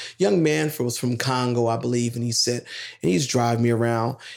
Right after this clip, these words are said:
and he says, "Tell me about the time, you know, tell me about the pitfalls of your business." I said, "Huh?" He said, "Tell, explain it to me, you know, the pitfalls. I, you know, tell me, you know,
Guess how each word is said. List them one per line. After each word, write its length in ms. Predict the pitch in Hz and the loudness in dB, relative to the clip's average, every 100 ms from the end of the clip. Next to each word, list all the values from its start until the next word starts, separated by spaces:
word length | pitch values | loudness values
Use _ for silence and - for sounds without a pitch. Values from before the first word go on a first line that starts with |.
| - | -6
and 80 | 127 | -2
he 80 | 135 | 0
says, 460 | - 139 127 120 | 2 2 2 0
"Tell 220 | - 226 285 | -2 0 4
me 120 | 240 | 2
about 300 | 165 165 160 | 2 -2 -2
the 80 | 120 | -4
time, 400 | - 147 131 143 | -2 -2 0 2
you 80 | |
know, 240 | 127 120 - - | 2 0 -4 0
tell 100 | 330 | 2
me 80 | |
about 220 | 254 180 - | 2 2 -2
the 60 | |
pitfalls 640 | 113 - - - 156 147 139 | -2 -2 -2 0 4 4 2
of 100 | 131 | 2
your 140 | 135 | 2
business." 840 | 123 131 160 131 107 - - - - _ _ _ _ _ _ _ _ | 2 2 2 0 -4 -4 -4 -6 -12 _ _ _ _ _ _ _ _
I 120 | - | -2
said, 200 | - - | 0 0
"Huh?" 460 | 110 - 131 - 403 - _ _ | 0 0 0 0 -2 -6 _ _
He 80 | - | -2
said, 160 | 202 196 | 0 0
"Tell, 220 | - - | 2 2
explain 480 | 208 - 277 330 269 | 0 0 2 4 4
it 80 | 180 | 2
to 100 | 160 | 2
me, 120 | 139 | 2
you 100 | 185 | 4
know, 120 | 147 | 2
the 80 | 151 | 0
pitfalls. 840 | - 247 - 165 135 117 - - - _ _ _ _ _ - | 0 0 0 -2 -2 -4 -8 -12 -14 _ _ _ _ _ -8
I, 140 | 143 - | -6 -2
you 120 | 170 | 0
know, 200 | 147 135 | 4 2
tell 240 | 139 247 254 | 2 2 4
me, 240 | 247 208 | 2 4
you 80 | 190 | 4
know, 200 | 165 | 4